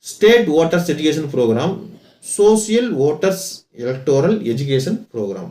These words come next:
பத்து, சி விஜில் ஆப்பினுடைய முக்கிய நோக்கம் வாக்காளர் பட்டியல் திருத்தம், வாக்காளர் அடையாள அட்டை பதிவிறக்கம், தேர்தல் விதிமுறைகளை புகார் செய்தல், தேர்தல் முடிவுகளை அறிவித்தல்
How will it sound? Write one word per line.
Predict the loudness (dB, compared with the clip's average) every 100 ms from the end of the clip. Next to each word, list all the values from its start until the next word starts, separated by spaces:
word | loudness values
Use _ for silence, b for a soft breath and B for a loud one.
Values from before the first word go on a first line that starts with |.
| -14 -6
பத்து, | -2 0 0
சி | 2 2
விஜில் | 4 4 4
ஆப்பினுடைய | 4 4 4 4
முக்கிய | 2 0 0 2
நோக்கம் | 2 -2 -2 -4 -6 _ _ _ _ _ _ -10
வாக்காளர் | -8 -2 0 0
பட்டியல் | 0 -2 -2
திருத்தம், | -2 -2 0 0 -2
வாக்காளர் | -2 -2 2 2 2
அடையாள | 2 4 4 2
அட்டை | 2 0 0
பதிவிறக்கம், | -2 0 0 0 -2 0
தேர்தல் | 2 4 4
விதிமுறைகளை | 4 2 2 4 4 2
புகார் | 0 0 2 2
செய்தல், | 2 0 2 0 -2 -10 0
தேர்தல் | 2 4 2
முடிவுகளை | 0 -2 -2 -2 -4 -6
அறிவித்தல் | 0 2 0 -2 -8